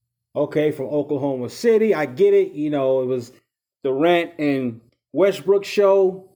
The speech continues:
Um, Harden came off the bench. So I get why he wanted to,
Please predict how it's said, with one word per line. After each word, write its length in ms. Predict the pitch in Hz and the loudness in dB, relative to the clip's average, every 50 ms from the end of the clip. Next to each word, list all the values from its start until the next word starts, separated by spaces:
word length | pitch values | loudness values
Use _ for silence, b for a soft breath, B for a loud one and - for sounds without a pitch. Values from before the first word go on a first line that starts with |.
| _ _ _ _ _ _ _ _ _ _ - | _ _ _ _ _ _ _ _ _ _ -8
Um, 640 | 123 135 135 131 127 127 123 123 120 113 117 113 - - | -4 -2 -2 0 0 -2 -2 -4 -4 -6 -6 -8 -10 -6
Harden 340 | - 196 196 185 175 170 - | 0 2 2 2 2 -2 -4
came 200 | - 190 170 165 | -4 -2 -2 0
off 180 | 160 151 - | -2 -2 -4
the 80 | - - | -6 -8
bench. 380 | 117 110 147 196 202 196 170 | -2 0 2 2 2 0 0
So 160 | - - 196 190 | 0 0 0 0
I 120 | 208 214 | 0 -2
get 320 | 190 151 180 233 220 196 | -2 0 0 2 2 2
why 180 | 185 185 180 180 | 2 0 0 0
he 80 | 185 180 | 0 0
wanted 280 | 170 175 175 170 151 | 0 0 -2 0 0
to, 200 | 151 143 135 B | 0 -2 -2 B